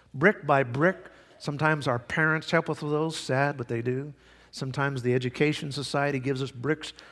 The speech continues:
for this stronghold. Sometimes it's the media, whatever the case is. Sometimes it's false religion.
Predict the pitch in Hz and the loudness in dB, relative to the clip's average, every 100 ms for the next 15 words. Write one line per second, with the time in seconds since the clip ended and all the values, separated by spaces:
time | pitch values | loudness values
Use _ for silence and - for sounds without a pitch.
0 | - 135 135 131 - 139 135 139 156 156 | -12 -4 -4 -4 -4 -4 -4 -4 -6 -10
1 | - - - - 131 131 139 139 131 123 | -16 -20 -20 -12 -8 -2 0 0 -2 -4
2 | 135 127 147 156 151 156 143 110 120 135 | -4 0 2 2 2 0 -6 -4 2 2
3 | 135 139 131 143 143 135 147 143 131 123 | 4 0 0 0 0 -2 -6 -6 -6 -2
4 | 135 131 135 - 135 160 - 131 156 156 | -2 0 -4 0 0 0 -4 -4 -2 -2
5 | 170 | -6